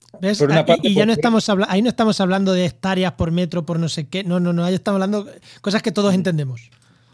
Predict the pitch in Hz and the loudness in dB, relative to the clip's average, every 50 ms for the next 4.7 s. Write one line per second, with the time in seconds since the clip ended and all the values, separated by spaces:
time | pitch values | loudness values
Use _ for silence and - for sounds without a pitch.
0 | _ _ _ _ _ _ _ _ _ - - 165 127 - - 160 143 151 202 214 | _ _ _ _ _ _ _ _ _ 0 0 0 2 0 -2 -4 0 4 4 6
1 | 220 208 - 156 147 - 196 196 190 220 254 320 330 - 196 190 - - - _ | 6 6 6 6 6 6 6 4 4 2 2 0 0 0 0 -2 -2 -8 -16 _
2 | _ _ _ _ _ _ _ _ - 160 147 151 131 156 151 170 190 185 185 190 | _ _ _ _ _ _ _ _ 0 2 2 4 4 4 4 4 4 4 2 0
3 | 190 180 185 180 160 175 139 127 151 - 147 135 139 147 160 156 165 156 160 160 | 2 2 0 -2 -2 -4 -6 -4 -4 -4 -2 -2 -2 -2 -2 -2 -2 -2 -2 -4
4 | 143 - - 139 131 123 117 165 160 151 131 120 143 147 | -6 -6 -6 -6 -6 -2 0 0 0 0 -2 -4 -8 -10